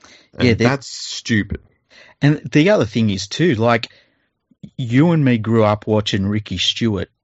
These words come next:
Speaker 2: stop a game when he wanted to through his, his
Speaker 1: Yeah.
Speaker 2: ability to kick downfield, and he would get field position straight away and stop the game. You know, and everyone would have to walk downfield because Ricky Stewart had that skill level.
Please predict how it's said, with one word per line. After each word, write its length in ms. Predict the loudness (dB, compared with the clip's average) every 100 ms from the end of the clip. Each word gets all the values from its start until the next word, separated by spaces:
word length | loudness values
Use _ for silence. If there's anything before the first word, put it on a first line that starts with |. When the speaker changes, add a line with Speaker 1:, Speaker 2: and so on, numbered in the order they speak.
| _ -16
Speaker 2:
stop 360 | -6 -2 -2
a 40 | -2
game 340 | -6 -6 -6
when 160 | -6 -6
he 60 |
wanted 280 | -8 -10 -12
to 220 | -12 -14 -14 _ _ _
through 260 | -2 0 2
his, 340 | 0 -6 -8 _ _ _
his 360 | -8 -8 -6 -6
Speaker 1:
Yeah. 180 | -6 -8 _ -16
Speaker 2:
ability 540 | -4 0 2 0 0
to 120 | -2
kick 380 | -4 -4 -4 -2
downfield, 760 | 0 2 0 -2 0 2 2 -2 -12 -20 -20 -20 _ -4
and 280 | -2 -2
he 200 | -4 -4
would 200 | -4 -4
get 220 | -2 -4 _
field 360 | -4 -4 -4
position 500 | -6 -6 -6 -4 -8
straight 340 | -6 0 2 2
away 360 | -2 -4 -4 _ _ -14
and 140 | -10
stop 360 | -8 -2 -2 -2
the 80 | -8
game. 460 | -4 -2 -2 -6 -14 _ _ _
You 100 | -4
know, 140 | -2
and 80 | 0
everyone 300 | -2 -2 -4
would 120 | -4
have 160 | -6 -10
to 80 | -8
walk 240 | -6 -8
downfield 580 | -6 -6 -6 -4 -4 -4
because 320 | -10 -10 -8
Ricky 300 | -4 -6 -4
Stewart 460 | -6 -4 0 0 -2
had 220 | -4 -4
that 200 | -4 -6
skill 420 | -6 -8 -2 0 0
level. 320 | -4 -8